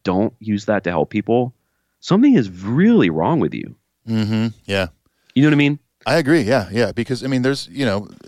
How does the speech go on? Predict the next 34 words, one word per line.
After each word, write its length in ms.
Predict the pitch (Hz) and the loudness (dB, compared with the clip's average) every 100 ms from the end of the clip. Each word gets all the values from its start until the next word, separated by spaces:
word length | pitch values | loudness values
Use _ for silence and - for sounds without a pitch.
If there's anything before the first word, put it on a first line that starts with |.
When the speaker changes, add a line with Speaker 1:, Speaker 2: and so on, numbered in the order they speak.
| - | -8
Speaker 2:
obviously 340 | 110 117 117 113 | -4 -2 -2 -2
there's, 280 | 107 95 | -2 -4
there 240 | 104 107 104 | -6 -4 -2
are 100 | 107 | -2
millionaires 480 | 104 104 107 104 95 | 0 0 0 -2 -2
out 100 | 98 | -2
there 100 | 104 | -2
that 120 | 92 | -4
have 100 | 92 | -6
lost 320 | 87 92 90 - | -4 -4 -4 -6
their 140 | 90 | -8
fortune 360 | - 87 - 85 | -8 -10 -8 -10
and 80 | 85 | -10
s-, 80 | 87 | -12
stuff 180 | - 85 | -10 -10
like 140 | 73 - | -10 -12
that. 200 | 57 - | -12 -10
But 200 | 80 - _ _ _ _ - | -12 -14 _ _ _ _ -14
there's 180 | 143 151 | -10 -6
so 100 | 170 | -4
many 100 | 165 | -2
rich 160 | 143 | -4
people 200 | - 139 | -6 -4
in 60 | 139 | -2
this 140 | 120 | -2
world 240 | 107 117 110 | 0 2 2
that 80 | 101 | 0
have 120 | 104 | -4
so 240 | - 117 | -4 -2
much 220 | 113 117 95 | 0 -2 -4
wealth 460 | 95 101 95 - | -2 0 -2 -4
that 200 | 98 98 | -6 -6
it's 240 | 101 95 110 | -6 -6 -4
like, 280 | 107 - | -4 -6